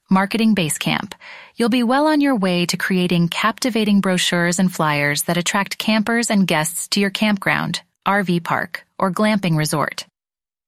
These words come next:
Remember, the key to success is continually refining your promotional materials based on feedback and results.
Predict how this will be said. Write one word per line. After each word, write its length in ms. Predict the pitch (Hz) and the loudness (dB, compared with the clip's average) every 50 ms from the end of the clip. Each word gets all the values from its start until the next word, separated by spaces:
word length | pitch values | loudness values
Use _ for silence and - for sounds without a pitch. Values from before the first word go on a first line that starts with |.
| _ _ _ - | _ _ _ -2
Remember, 560 | 247 254 285 294 254 180 147 - 165 165 - _ _ _ _ _ _ _ - | 0 2 2 2 2 2 2 0 -2 -4 -8 _ _ _ _ _ _ _ -6
the 80 | - | -6
key 220 | 240 - - 311 330 | -4 -2 0 0 2
to 80 | 349 | 2
success 600 | 330 - 302 - - - 180 165 160 170 - - - | 0 0 -2 -4 -2 -2 -2 0 0 -2 -4 -4 -4
is 140 | - 196 - | -4 -4 -2
continually 680 | - 220 214 196 - - 269 262 269 269 269 254 240 214 | 0 0 0 0 0 0 2 2 2 2 2 2 2 0
refining 560 | 202 196 - - 202 196 196 196 180 170 170 | 0 -2 -2 0 0 2 2 2 2 2 2
your 120 | 165 165 | 0 0
promotional 500 | 165 - 180 180 180 185 185 - 196 180 | 0 0 0 2 2 2 0 0 2 2
materials 580 | 170 175 170 - 196 185 180 170 160 156 160 160 | 2 0 0 0 0 0 2 2 2 0 -2 -2
based 340 | - 175 180 180 - - - | -2 -2 -2 -2 -2 -2 0
on 200 | - 175 175 170 | 0 2 2 0
feedback 580 | - - 233 240 190 - 151 143 - 170 - - | 0 0 -2 0 0 0 0 2 0 0 -2 -2
and 180 | - 185 180 175 | 0 2 2 2
results. 640 | 170 180 175 175 170 143 - - - - - - | 2 0 0 0 0 0 -2 -2 -4 -6 -6 -8